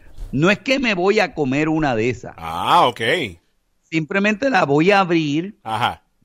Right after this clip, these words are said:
Speaker 1: la voy a abrir, voy a tocar con mi dedito y voy a, y voy a probar a qué sabe esto.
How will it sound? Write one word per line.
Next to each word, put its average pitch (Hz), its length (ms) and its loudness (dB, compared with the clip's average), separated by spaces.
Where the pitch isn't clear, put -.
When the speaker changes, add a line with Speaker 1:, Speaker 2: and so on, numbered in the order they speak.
Speaker 1:
la 117 160 -2
voy 120 180 -4
a 165 80 6
abrir, 156 440 -2
voy 139 280 0
a 151 100 2
tocar 156 360 0
con 160 220 -4
mi 165 100 0
dedito 165 760 0
y 156 200 4
voy 131 340 4
a, 120 800 2
y 127 120 0
voy 120 220 2
a 131 260 0
probar 147 400 4
a 143 80 0
qué 123 160 -10
sabe 139 420 0
esto. 139 440 -10